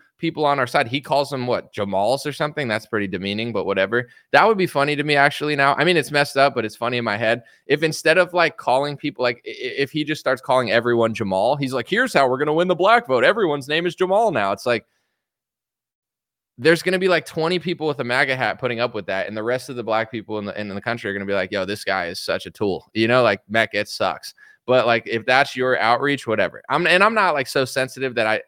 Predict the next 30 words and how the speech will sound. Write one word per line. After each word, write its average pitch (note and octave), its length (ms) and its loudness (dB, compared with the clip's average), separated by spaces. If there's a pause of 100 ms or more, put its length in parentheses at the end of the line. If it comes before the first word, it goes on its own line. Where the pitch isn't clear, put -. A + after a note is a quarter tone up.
I'm A#2+ 180 -4
not, A#2 200 -2
I'm, A2+ 80 -6
like, G#2+ 160 -4
triggered A#2+ 340 -2
by A2 100 2
what G#2+ 120 -2
he G2 60 -6
said. B2 280 2
It's G#2+ 120 -4
just, C3 180 -4
like, B2 200 2 (320)
you're D3 180 -2
not D3 340 2
winning C#3 340 -2
this A2 160 -6
demographic. A2+ 720 2 (100)
Maybe D#3 380 -2
you'll D3 300 0
get - 340 -4
ten A2 200 -6
percent B2 400 -10
more D3 240 -2
or C#3 60 -4
five G#2 220 -2
percent G#2 260 -8
more, D#3+ 140 -2
but D3+ 100 -4
you're C#3 140 -2
not D#3+ 240 0